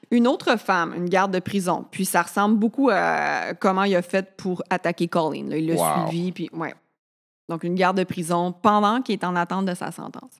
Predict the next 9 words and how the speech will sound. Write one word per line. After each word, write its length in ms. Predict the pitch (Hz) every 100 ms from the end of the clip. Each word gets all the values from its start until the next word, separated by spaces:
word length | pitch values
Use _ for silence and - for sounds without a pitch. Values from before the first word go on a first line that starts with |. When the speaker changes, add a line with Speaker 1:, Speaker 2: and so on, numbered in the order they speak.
| _ _ _ _ _ _ _ _ _ _ _ _ -
Speaker 2:
Wow. 140 | 62 50 - _ _ -
Speaker 1:
Heureusement, 520 | 196 208 202 214 311
cette 220 | - 196
dernière 400 | 196 196 196 269 -
a 100 | 220
survécu. 560 | - 208 196 151 - - _ _ _ _ _ _ _ _ _ _ _ _ _ _ _
Pendant 460 | 233 220 226 220 339 480
le 160 | 220 185
procès, 640 | - 143 254 262 - -